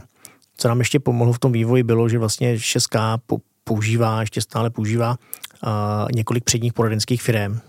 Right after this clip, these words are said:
Takže my jsme vlastně na začátku ještě udělali workshop a řekli jsme, my chceme tady vyvíjet tenkrát účetní cloud, což je vlastně jenom jiné jméno pro Webflow. Řekli jsme tu naši myšlenku, proč to chceme dělat.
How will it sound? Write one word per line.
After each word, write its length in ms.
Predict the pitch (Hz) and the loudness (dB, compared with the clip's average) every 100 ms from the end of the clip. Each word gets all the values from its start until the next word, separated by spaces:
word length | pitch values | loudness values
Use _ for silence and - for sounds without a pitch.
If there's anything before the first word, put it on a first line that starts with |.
| - | -10
Takže 200 | 110 113 | -4 -4
my 80 | |
jsme 200 | 117 - | -4 -2
vlastně 240 | 113 110 120 | -4 -2 -2
na 60 | |
začátku 480 | 110 110 113 110 - | -2 -2 -4 -4 -2
ještě 240 | 110 - - | -4 -2 -2
udělali 240 | 117 120 | 0 2
workshop 580 | 117 117 - 113 120 - _ - - - | 2 0 2 2 0 -4 _ -20 -20 -10
a 60 | 127 | -4
řekli 200 | 120 123 | -2 0
jsme, 140 | 123 | 0
my 140 | 117 | -2
chceme 220 | 113 - 117 | -2 -2 0
tady 120 | 117 | 0
vyvíjet 340 | 117 123 117 | 2 2 0
tenkrát 340 | - 104 123 117 | 0 0 0 0
účetní 340 | 107 120 143 | -2 0 0
cloud, 400 | 117 104 123 - - _ _ _ _ _ _ | 2 2 2 -4 -16 _ _ _ _ _ _
což 240 | - 120 - | -8 -6 -4
je 60 | |
vlastně 220 | 104 - 120 | -6 -4 -4
jenom 180 | 113 | -2
jiné 220 | 107 113 117 | -2 -2 0
jméno 360 | 113 110 117 | 0 -2 -2
pro 160 | 113 104 | -2 -2
Webflow. 440 | 104 - 120 123 143 _ _ _ _ _ _ _ - | -2 0 2 2 -2 _ _ _ _ _ _ _ -6
Řekli 200 | - 117 | 0 0
jsme 120 | 131 | 2
tu 100 | 120 | 0
naši 180 | 127 139 | 0 2
myšlenku, 400 | 113 - 120 117 | 0 0 -2 0
proč 140 | 113 | 0
to 100 | - | 0
chceme 240 | 117 139 131 | 0 2 2
dělat. 420 | 107 113 143 | 2 2 0